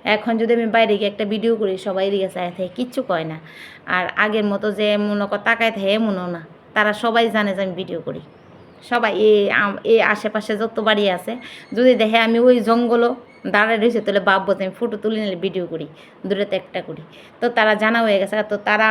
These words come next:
আগে যেমনভাবে তাকায়, তখনই কিন্তু একদম নরমাল, জানে আমি ভিডিও করি। তো কিছু ক-, মানে কিচ্ছুই কয় না। আশা করি আমার, উম,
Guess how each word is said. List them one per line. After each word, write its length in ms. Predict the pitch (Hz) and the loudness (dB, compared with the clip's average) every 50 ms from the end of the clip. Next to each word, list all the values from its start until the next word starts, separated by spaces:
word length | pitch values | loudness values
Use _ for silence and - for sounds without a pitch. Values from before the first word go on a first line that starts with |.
| 208 | 4
আগে 480 | 226 226 233 226 233 233 233 226 220 220 208 190 | 4 2 2 4 2 4 4 4 4 2 2 4
যেমনভাবে 680 | 233 240 254 262 254 247 240 226 208 208 254 254 254 254 | 4 4 6 6 4 4 2 0 2 2 4 4 4 2
তাকায়, 300 | 254 240 220 214 233 226 - | 2 0 0 0 -2 0 0
তখনই 360 | 214 208 208 - - 226 220 | 0 -2 0 -2 -4 -4 -2
কিন্তু 200 | 220 233 214 226 | -4 -2 0 0
একদম 260 | 208 196 180 196 190 | 0 0 0 -4 -4
নরমাল, 400 | 196 185 175 165 165 165 160 160 160 - - - - - - - 175 165 | -4 -4 -6 -6 -6 -8 -10 -10 -12 -14 -20 -20 -20 -20 -18 -18 -6 -2
জানে 220 | 208 196 196 196 | -2 0 0 -2
আমি 160 | 196 196 190 | -2 -4 -4
ভিডিও 240 | 175 175 170 170 160 | -6 -8 -8 -8 -8
করি। 220 | 156 - 156 - - - - - - - - - - - - | -8 -8 -12 -14 -14 -18 -20 -20 -20 -20 -20 -20 -20 -4 -2
তো 60 | 190 185 180 175 - | 0 0 0 -2 -2
কিছু 340 | 247 240 247 - 262 269 254 254 - | -6 -6 -2 2 2 2 2 2 0
ক-, 140 | - 202 165 | -2 0 0
মানে 240 | 214 214 202 202 208 | 0 0 0 -2 -2
কিচ্ছুই 480 | 208 - 294 - - - - 311 294 | 0 -2 -2 -2 -2 -2 -2 0 2
কয় 120 | - 233 196 | 4 4 4
না। 120 | 190 170 | 4 2
আশা 300 | 185 190 208 - 240 226 | 0 0 -2 0 0 2
করি 180 | 220 247 240 233 | 2 2 2 2
আমার, 180 | 220 208 202 | 0 0 -2
উম, 280 | 196 202 208 208 208 | -2 -4 -6 -6 -6